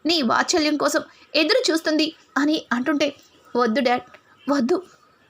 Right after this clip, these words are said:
నా వల్ల తను ఏ రకంగానూ బాధపడకూడదు.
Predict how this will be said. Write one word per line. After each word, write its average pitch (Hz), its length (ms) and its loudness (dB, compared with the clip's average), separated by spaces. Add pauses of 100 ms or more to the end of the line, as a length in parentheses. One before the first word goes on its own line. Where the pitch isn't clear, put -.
(200)
నా 226 160 2
వల్ల 220 220 0
తను 262 260 0 (520)
ఏ 320 240 2
రకంగానూ 294 440 0
బాధపడకూడదు. 262 840 2